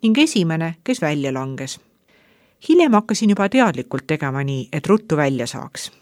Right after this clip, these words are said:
Nii oli hea ja mugav teistele pingi pealt kaasa elada. Kui olin teises klassis,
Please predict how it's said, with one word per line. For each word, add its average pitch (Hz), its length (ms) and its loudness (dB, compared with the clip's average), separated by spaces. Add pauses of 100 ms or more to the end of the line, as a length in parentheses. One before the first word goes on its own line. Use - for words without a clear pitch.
(180)
Nii 220 140 4
oli 135 200 -2
hea 269 200 4
ja 165 100 2
mugav 185 380 2 (300)
teistele 147 420 0
pingi 208 300 4
pealt 175 220 -4
kaasa 123 380 -6
elada. 123 340 -12 (1200)
Kui 254 180 4
olin 190 240 2
teises 240 360 0
klassis, - 560 -8